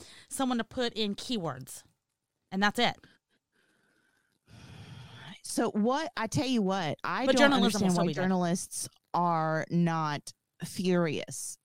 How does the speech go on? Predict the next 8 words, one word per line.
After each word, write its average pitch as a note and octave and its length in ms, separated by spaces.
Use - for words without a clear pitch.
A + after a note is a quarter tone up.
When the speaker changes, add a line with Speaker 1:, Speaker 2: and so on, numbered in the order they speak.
Speaker 2:
over D#3 240
this - 320
because G3 680
think - 280
about G#3+ 280
self, G#3 520
self-checkouts. - 1000
Speaker 1:
Yes. A#3+ 880